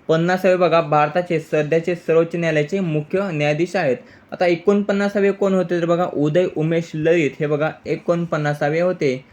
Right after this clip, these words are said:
आणि पन्नासावे सध्या कोण आहेत? तर डीवाय चंद्रचूड. आता हरिलाल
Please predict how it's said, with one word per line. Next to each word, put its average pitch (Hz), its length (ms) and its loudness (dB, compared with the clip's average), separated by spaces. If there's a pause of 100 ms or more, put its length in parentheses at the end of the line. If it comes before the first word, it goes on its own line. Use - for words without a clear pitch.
(200)
आणि 143 120 -4
पन्नासावे 160 540 -2
सध्या 165 260 -2
कोण 165 240 -2
आहेत? 151 140 -4
तर 208 60 -4 (140)
डीवाय 147 400 0
चंद्रचूड. 156 680 -4 (400)
आता 165 340 -2 (160)
हरिलाल 175 400 2